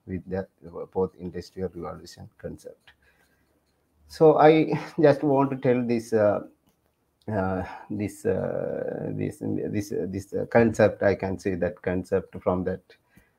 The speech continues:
uh, uh, World Economic Forum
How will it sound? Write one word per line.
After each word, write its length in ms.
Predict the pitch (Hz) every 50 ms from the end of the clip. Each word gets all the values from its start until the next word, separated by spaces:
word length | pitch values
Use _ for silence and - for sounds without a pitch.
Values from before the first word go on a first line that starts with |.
| _ _
uh, 60 | 90
uh, 1300 | 90 87 82 78 80 80 80 80 78 71 - 82 73 - - - - - - - - - 98 95 92 92 - 92
World 340 | 98 107 110 104 101 95
Economic 600 | 98 95 101 - - 120 120 120 113 107 98 -
Forum 480 | - - 104 95 95 95 95 92 - -